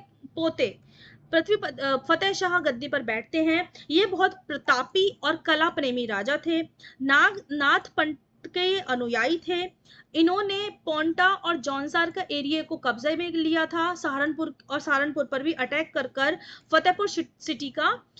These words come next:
क्या करा था, एस्टैब्लिशमेंट किया था, फतेहपुर सिटी बसाई थी। इनके राज्य में नौ रत्न रहते थे, जैसे कि अकबर के राज्य में रहते थे ना, वैसे ही इनके राज्य में भी नौ रत्न रहते थे। और ये भी यूकेपीएससी का प्रीवियस ईयर क्वेश्चन है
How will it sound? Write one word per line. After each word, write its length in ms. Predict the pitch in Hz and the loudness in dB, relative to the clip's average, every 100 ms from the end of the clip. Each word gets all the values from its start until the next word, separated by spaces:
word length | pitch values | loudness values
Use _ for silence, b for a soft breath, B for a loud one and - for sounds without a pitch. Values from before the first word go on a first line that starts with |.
| B - | B 0
क्या 120 | 302 | 0
करा 240 | 320 311 | 2 0
था, 120 | 302 | 2
एस्टैब्लिशमेंट 760 | 392 392 330 240 247 - 262 254 | 0 0 0 0 -2 -6 -6 -6
किया 200 | 247 233 | -4 -2
था, 100 | 320 | 0
फतेहपुर 400 | 359 302 277 359 | -2 -2 -2 -2
सिटी 280 | 339 254 320 | -4 -4 -2
बसाई 360 | 240 226 202 | -2 -4 -8
थी। 260 | 214 233 202 _ _ b b b _ _ - | -8 -14 -16 _ _ b b b _ _ 2
इनके 340 | 320 330 440 392 - _ 285 - _ 269 | 4 4 2 0 -8 _ -20 -20 _ 4
राज्य 340 | 294 294 330 | 4 6 2
में 160 | 339 392 | -2 0
नौ 280 | 294 294 320 | 0 0 0
रत्न 300 | 269 262 349 | 0 0 2
रहते 380 | 330 277 339 | 2 0 -4
थे, 160 | 339 359 | -2 -2
जैसे 240 | 294 285 | 0 -2
कि 100 | 302 320 | -4 -4
अकबर 360 | 269 269 320 | -4 0 0
के 120 | 330 | 2
राज्य 280 | 339 311 285 | 0 0 0
में 120 | 320 | 0
रहते 260 | 330 311 330 | 0 0 -2
थे 120 | 330 | -2
ना, 180 | 415 403 | 0 2
वैसे 320 | 254 269 262 | 2 -2 0
ही 60 | 392 | -2
इनके 280 | 320 294 330 | -2 -2 0
राज्य 260 | 269 233 | 0 -2
में 120 | 294 | -4
भी 80 | 330 | -2
नौ 200 | 285 285 | -2 0
रत्न 240 | 311 311 320 | 0 0 0
रहते 340 | 294 262 294 | 0 -2 -4
थे। 100 | 339 | 0
और 160 | 330 277 | 0 0
ये 140 | 277 | -2
भी 80 | 311 | -4
यूकेपीएससी 640 | 277 277 339 320 262 269 | -4 -6 -4 -2 -2 -2
का 80 | 311 | -6
प्रीवियस 420 | 311 262 254 262 | -6 -6 -8 -4
ईयर 80 | 269 | -6
क्वेश्चन 420 | 262 240 - 285 | -4 -4 -4 -6
है 140 | 294 | -6